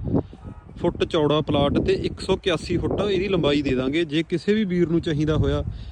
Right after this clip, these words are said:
ਤਾਂ ਤੁਸੀਂ ਸਾਡੇ ਨਾਲ ਸੰਪਰਕ ਲਾਜ਼ਮੀ ਕਰ ਲਿਓ। ਨੰਬਰ ਮੇਰਾ ਹੈਗਾ ਸਤਾਨਵੇਂ ਸੱਤ ਸੌ ਪਚਾਨਵੇਂ, ਪਚਾਨਵੇਂ ਨੌ ਸੌ ਚੁਰਾਨਵੇਂ। ਅੱਗੇ ਆਪਾਂ ਜਾਣਕਾਰੀ ਦੇ ਦਈਏ ਵੀ ਇਹ ਪਲਾਟ ਹੈਗਾ ਕਿੱਥੇ। ਇਹ ਪਲਾਟ ਮਿਲ ਜੂਗਾ ਜੀ ਆਪਾਂ ਨੂੰ ਪਾਤੜਾਂ ਤੋਂ, ਆਪਣਾ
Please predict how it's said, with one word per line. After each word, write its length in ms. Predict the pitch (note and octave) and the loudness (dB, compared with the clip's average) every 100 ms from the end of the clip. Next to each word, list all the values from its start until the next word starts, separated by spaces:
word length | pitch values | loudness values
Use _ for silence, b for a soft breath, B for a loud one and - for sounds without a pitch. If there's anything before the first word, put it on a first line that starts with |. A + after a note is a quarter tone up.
| B | B
ਤਾਂ 140 | E3 E3 | 0 0
ਤੁਸੀਂ 240 | E3+ F#3 | 0 0
ਸਾਡੇ 260 | E3+ D#3 D3+ | 0 0 0
ਨਾਲ 140 | E3+ | -2
ਸੰਪਰਕ 460 | F3 D#3 - C#3+ D#3 | -2 0 0 0 0
ਲਾਜ਼ਮੀ 360 | C#3+ B2+ B2+ | 0 0 0
ਕਰ 160 | C3 D3 | -2 -2
ਲਿਓ। 220 | D#3+ E3+ D#3+ - - | 0 -2 -6 -16 -4
ਨੰਬਰ 260 | D3 C#3+ D#3 | -2 0 2
ਮੇਰਾ 220 | D#3 D#3 | 2 0
ਹੈਗਾ 220 | D3 D#3 | 0 -2
ਸਤਾਨਵੇਂ 480 | F3 - D3+ D3 D#3+ | -4 -4 0 2 2
ਸੱਤ 140 | D3+ D3 | 0 -4
ਸੌ 160 | - | -4
ਪਚਾਨਵੇਂ, 460 | D3 C#3 C3 C3+ F3 | -4 -4 -2 0 -2
ਪਚਾਨਵੇਂ 480 | F3+ E3+ D#3 D3+ D#3+ | -2 -2 0 0 0
ਨੌ 140 | D3+ C#3+ | 0 -2
ਸੌ 140 | E3 | -4
ਚੁਰਾਨਵੇਂ। 420 | D#3+ C#3+ B2+ B2 A#2 B B B B - | -4 -4 -4 -4 -8 B B B B -4
ਅੱਗੇ 180 | D#3+ D#3+ | 0 2
ਆਪਾਂ 260 | F3 - F#3 | 2 2 2
ਜਾਣਕਾਰੀ 440 | E3+ E3 D3+ E3 | 2 2 2 0
ਦੇ 140 | D#3+ D3+ | 2 4
ਦਈਏ 120 | E3+ | 4
ਵੀ 100 | F3 | 4
ਇਹ 140 | E3 | 2
ਪਲਾਟ 320 | F#3 E3+ D#3+ F3 | 0 2 2 2
ਹੈਗਾ 280 | C#3 C#3+ F#3+ | 2 0 0
ਕਿੱਥੇ। 300 | E3 - D#3+ | -2 0 0
ਇਹ 140 | D#3+ | 2
ਪਲਾਟ 340 | F3+ E3+ E3 E3+ | 0 0 0 2
ਮਿਲ 180 | E3+ D#3 | 0 2
ਜੂਗਾ 240 | D#3 D#3+ | 2 2
ਜੀ 100 | E3 | 2
ਆਪਾਂ 280 | D#3 - D#3 | -2 -2 -2
ਨੂੰ 160 | F#3 G#3+ B B B B - - - | 0 -4 B B B B -2 -2 -2
ਪਾਤੜਾਂ 480 | E3 - F3 F3+ F#3 | -2 0 0 0 0
ਤੋਂ, 300 | F#3 G3 F#3+ - - - - - - - - - - - | 2 2 0 -4 -14 -14 -14 -16 -18 -20 -20 -18 -14 -8
ਆਪਣਾ 420 | D3 D#3 D3+ | -4 -2 0